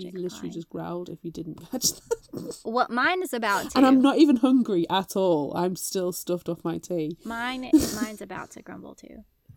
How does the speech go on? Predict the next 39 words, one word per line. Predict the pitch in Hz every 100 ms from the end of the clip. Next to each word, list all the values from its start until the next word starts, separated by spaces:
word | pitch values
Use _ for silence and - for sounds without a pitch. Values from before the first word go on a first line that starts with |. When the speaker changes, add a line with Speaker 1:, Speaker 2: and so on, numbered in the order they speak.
| - - - -
Speaker 2:
That, | 160 - _ -
well, | 175 160 165 165 - _
that | 165 156
is | 156 -
fair | 151 143 143
given | 156 156 151
the, | 151 _ _
the | 165 -
time | - 156 151
of |
Speaker 1:
I | 156
know, |
Speaker 2:
recording. | - 160 170 175 170 - _ -
Speaker 1:
I |
know. | - - - _
Speaker 2:
But | -
yeah. | - - _ _ - 240 220 202
Speaker 1:
Um, | 190 190 - _ _ _ _ _ _ _ _ _
so | - 262
I |
wanna | 254 269 302
go | 262
back | 233 226 226 -
and, | 214 202 196
and | 196 196
think | 214 208 202
a |
little | 190 196 196
bit | 196
about | 196 196 196 -
something | - 196 202
that | 202 -
you | 190
said, | - 190 190
you | -
know, | 202
about, | 196 208 208 - _ _ -
about | 233 254 254
Blue | 247 233 220 220 220